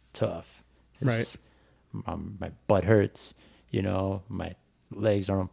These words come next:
Speaker 1: fire, you know, like, after a few days in a row, it's like, "Hey, we're going to the bar," and whatever. I'm like, "Nah, I'm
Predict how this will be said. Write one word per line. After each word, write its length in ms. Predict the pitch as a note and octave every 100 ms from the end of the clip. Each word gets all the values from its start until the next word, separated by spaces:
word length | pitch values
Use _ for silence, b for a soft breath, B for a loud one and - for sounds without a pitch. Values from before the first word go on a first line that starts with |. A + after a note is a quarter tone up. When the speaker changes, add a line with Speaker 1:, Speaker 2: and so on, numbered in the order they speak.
| -
Speaker 1:
fire, 480 | G2+ F#2+ G2 F#2+
you 140 | F#2 F2+
know, 180 | F2 E2+
like, 220 | E2 G2+
after 200 | F#2+ F#2
a 40 |
few 160 | - G#2
days 200 | F#2+ F2+
in 60 |
a 40 | F2
row, 140 | F#2
it's 140 | F2+ -
like, 160 | E2+ - b b b b b b
"Hey, 160 | - E3+
we're 120 | D#3+
going 200 | D3 E3
to 40 | D#3
the 60 |
bar," 400 | C3+ D#3 D#3+ D3+
and 220 | C3+ B2+
whatever. 320 | C3+ C#3+ C#3+ C3
I'm 160 | A2+
like, 180 | G#2 F#2+ - A#2+
"Nah, 300 | A2 G2+
I'm 60 | G#2